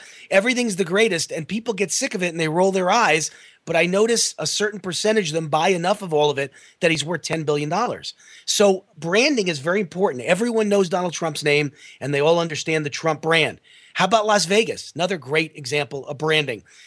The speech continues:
Vegas is, uh, uh, the number prime, number one prime example of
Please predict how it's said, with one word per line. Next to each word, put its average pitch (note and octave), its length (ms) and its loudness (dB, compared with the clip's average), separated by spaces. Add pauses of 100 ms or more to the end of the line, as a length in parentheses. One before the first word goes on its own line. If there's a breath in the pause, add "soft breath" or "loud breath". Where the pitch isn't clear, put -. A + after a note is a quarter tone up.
(180 loud breath)
Vegas G3 520 0
is, E3 240 -2
uh, D3 420 0
uh, B2+ 120 -10 (100)
the D3 140 -8
number F#3+ 320 0
prime, F#3+ 440 0
number A3 240 2
one A3 140 2
prime F3+ 260 -2
example D#3+ 400 -4
of C#3+ 140 -4